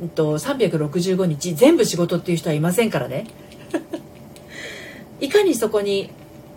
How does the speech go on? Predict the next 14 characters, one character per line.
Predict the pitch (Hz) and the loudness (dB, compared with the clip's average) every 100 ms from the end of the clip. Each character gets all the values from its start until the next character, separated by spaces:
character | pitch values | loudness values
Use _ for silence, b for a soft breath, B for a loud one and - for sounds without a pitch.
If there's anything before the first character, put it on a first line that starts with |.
| - | -4
バ | 214 | 0
シ | 220 359 | 4 4
ッ | - | 2
と | 156 | -4
こ | 165 147 127 | 0 0 -2
う、 | - - - - - - - - - - | -6 -20 -20 -20 -20 -20 -20 -20 -6 2
会 | 254 | 4
う | |
か | - 147 | 4 0
ど | 156 | -2
う | |
か、 | 139 - - - - - - - | -4 -12 -20 -20 -20 -20 -20 -6
会 | - 240 | 4 6
う | 170 | 6